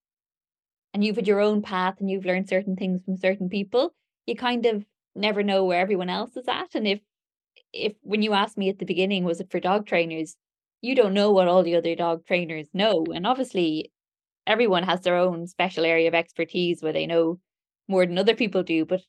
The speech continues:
I kind of didn't know when we were writing the book, in a way, if dog trainers would look through it and say, "Yeah, yeah, yeah, know all this, nothing new here for me." So it's really nice to hear that even as, you know, very experienced dog trainers, that there were still things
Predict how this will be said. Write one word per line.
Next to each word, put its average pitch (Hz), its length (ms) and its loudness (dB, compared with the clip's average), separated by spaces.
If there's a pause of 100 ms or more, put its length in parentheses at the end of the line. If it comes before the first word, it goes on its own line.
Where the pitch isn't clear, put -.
(160)
I 202 140 -2
kind 214 280 -2
of 175 100 -2
didn't 180 240 -4
know 180 200 2
when 208 120 2
we 175 120 0
were 170 120 0
writing 165 380 -6
the 156 60 -12
book, 165 260 -2
in 165 120 -10
a 165 60 -6
way, 170 400 -2 (440)
if 175 180 -2 (280)
dog 175 240 2
trainers 165 340 2
would 175 60 -4
look 185 160 -2
through 185 200 2
it 170 100 0
and 170 100 -8
say, 160 160 0
"Yeah, 208 120 4
yeah, 196 100 4
yeah, 160 320 0
know 185 200 2
all 165 160 2
this, 185 260 -6
nothing 175 260 -6
new 170 180 -2
here 170 240 -2
for 175 120 -10
me." 170 260 -6
So 190 140 0
it's 208 120 -2
really 240 200 0
nice 196 320 -2
to - 100 -4
hear 214 400 0 (520)
that 185 220 0 (440)
even 185 320 0
as, 170 340 -2
you 170 140 0
know, 156 140 0
very 165 300 2
experienced 160 580 -2
dog 160 220 -6
trainers, 160 440 -6
that 151 160 -16
there 170 100 -4
were 160 100 -4
still 160 300 -2
things 160 400 -6